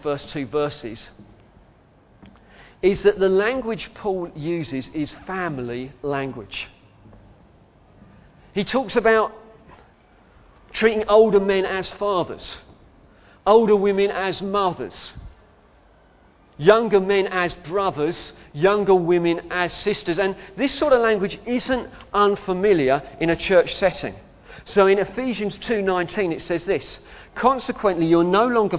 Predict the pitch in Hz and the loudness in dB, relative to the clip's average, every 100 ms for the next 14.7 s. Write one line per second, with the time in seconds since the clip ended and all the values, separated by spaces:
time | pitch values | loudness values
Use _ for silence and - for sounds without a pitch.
0 | - 208 208 220 220 214 196 156 135 135 | -2 2 4 4 0 0 0 2 2 0
1 | 147 - - - - 180 - - - 220 | -2 -6 -16 -18 0 0 0 -8 0 4
2 | 226 226 - 208 202 160 175 156 160 156 | 4 4 0 -8 -8 -6 -4 -2 -4 -2
3 | 190 190 - - 147 - 139 135 - - | 0 0 -2 -8 -8 -4 -6 -6 -14 -20
4 | - - - 165 165 160 208 220 147 156 | -20 -20 -2 0 0 0 0 -2 -2 -2
5 | 143 - 175 156 151 131 - 151 147 - | -4 -4 2 2 0 -6 2 4 4 -4
6 | 180 175 151 143 233 240 233 220 - - | -4 -2 -2 0 6 6 6 2 -6 -20
7 | - - - 233 220 220 285 294 269 233 | -20 -20 -4 2 6 6 6 4 2 4
8 | 220 - - 254 226 175 165 196 285 294 | 2 0 4 6 6 4 2 2 2 2
9 | 262 247 233 247 208 185 208 285 285 254 | 0 0 2 2 0 0 2 4 2 0
10 | 226 226 214 - 240 196 233 240 247 240 | 0 0 -2 -2 -4 0 2 6 4 4
11 | - 302 285 170 214 - - - - 240 | -2 -2 2 4 4 2 -16 -20 0 2
12 | 247 - 269 - - 170 214 226 247 233 | 2 -2 -6 -4 -2 -2 0 0 2 -2
13 | - 269 285 - 180 190 - - - - | -4 -4 -4 0 2 2 -2 -18 0 4
14 | 220 - - 285 233 156 | 4 2 -4 -4 -2 -2